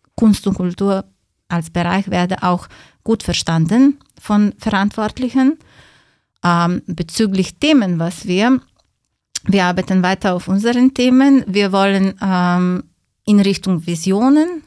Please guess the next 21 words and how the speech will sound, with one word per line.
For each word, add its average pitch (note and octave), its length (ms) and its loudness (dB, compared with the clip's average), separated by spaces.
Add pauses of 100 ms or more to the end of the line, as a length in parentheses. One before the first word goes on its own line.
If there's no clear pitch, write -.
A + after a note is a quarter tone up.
(140)
wie F#3+ 120 -8
gesagt, F#3 420 -4
ne, F#3 220 -2
durch, F#3 340 -2 (920)
durch F3 220 -6
Fragestellung, F3 1000 -2
was E3 340 -8
heißt F#3+ 320 -4
eigentlich F#3 680 -4 (260)
Gendergerechtigkeit, F#3 1200 -2
was, D#3 320 -6
äh, D#3+ 180 -4
wie E3+ 320 -2
können E3+ 360 -2
wir D#3 100 -4
generationsübergreifend F3 1300 -4 (440)
und A3 400 2
wie G3+ 180 0
schaffen G3 720 -2
wir F3 260 -4 (440)
mehr F3+ 500 0